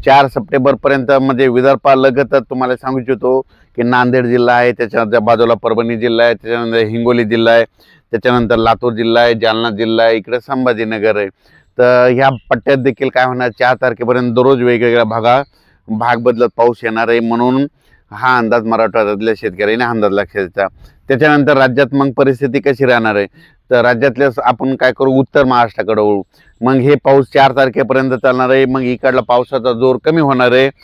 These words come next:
आणि त्याच्यानंतर चार पासून चार सप-, अ, चार सप्टेंबर,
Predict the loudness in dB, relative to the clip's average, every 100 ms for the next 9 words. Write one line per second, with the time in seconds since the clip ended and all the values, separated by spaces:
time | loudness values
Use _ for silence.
0 | -20 _ -6 -4 -4 -2 -2 -2 0 2
1 | 0 0 2 2 2 -2 -4 -4 0 0
2 | 0 -4 _ _ _ 0 2 2 -2 -6
3 | _ _ 0 0 0 0 0 0 -4 -4
4 | -2 0